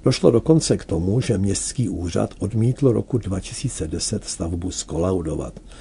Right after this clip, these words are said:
protože shledal nedostatky ve vzduchotechnice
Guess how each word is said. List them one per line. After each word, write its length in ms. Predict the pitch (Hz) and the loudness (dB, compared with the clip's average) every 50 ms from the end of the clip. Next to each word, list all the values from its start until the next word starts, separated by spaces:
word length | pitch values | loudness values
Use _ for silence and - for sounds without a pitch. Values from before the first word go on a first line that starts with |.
| - - - - - | -20 -20 -20 -14 -6
protože 540 | - - - 165 - - 185 - - - - | -2 -2 -2 0 0 0 -2 0 0 0 0
shledal 480 | - - - - 101 90 98 92 85 90 | 0 -2 -2 0 -2 0 0 0 -2 -2
nedostatky 720 | 90 87 85 87 80 - - 85 80 - - - - - | -2 -2 -2 -4 -4 -2 -4 -4 -6 -6 -6 -8 -6 -6
ve 120 | 80 65 | -6 -6
vzduchotechnice 1040 | 62 - - - - - - - 104 - 117 110 - 127 117 113 - - 120 120 131 | -8 -10 -8 -4 -4 -4 -2 -2 -2 -2 -2 0 0 -2 -2 -2 -2 0 0 0 0